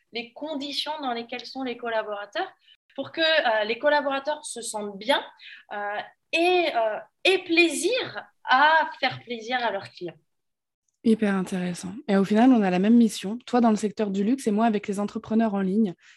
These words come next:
Speaker 2: de faire renaître cette envie de prendre soin, tu vois, le care. Et ben justement, ça m'amène à, à ma prochaine question. Pour toi,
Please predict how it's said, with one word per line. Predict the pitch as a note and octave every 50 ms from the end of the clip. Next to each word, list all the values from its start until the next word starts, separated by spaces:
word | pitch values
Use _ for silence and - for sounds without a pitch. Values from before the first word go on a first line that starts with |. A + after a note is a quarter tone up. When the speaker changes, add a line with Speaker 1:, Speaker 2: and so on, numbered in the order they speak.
| _ _ -
Speaker 2:
de | F#3 F#3+ G#3+
faire | G#3+ - A3+ A3 G3 F#3+
renaître | G3 A3+ A#3+ B3+ C4 C4
cette | C4 - A3+ A3 -
envie | B3 A#3+ A3 A3+ B3+
de | A3+ A3+ - - _ _
prendre | - - - D4 C#4+ C#4 B3 A3+ A3+ A#3
soin, | A3 - - - B3 A#3+ A#3+ A#3+ B3 A#3+
tu | A3+ - -
vois, | -
le | - F3+ F3+
care. | - _ - - A3+ A#3 A#3+ - - - - - - - - -
Et | F#3+
ben | G#3 G#3
justement, | G#3 A3+ A3 - B3 B3+ D4 D4+
ça | D4+ A3+
m'amène | G3+ F#3+ F#3+ G3+ A3+ B3+ B3+ A3
à, | F#3+ F#3 F3+
à | - - F3+ F3 E3+ E3+ E3+
ma | E3+ E3+
prochaine | E3+ - G#3+ A3+ B3 A#3+
question. | A3+ A3 G3 - - - C#4 - - - - - - - - _ _ _ _ _
Pour | - B3+ C4 C4 -
toi, | - - B3 B3 C#4+ F#4 -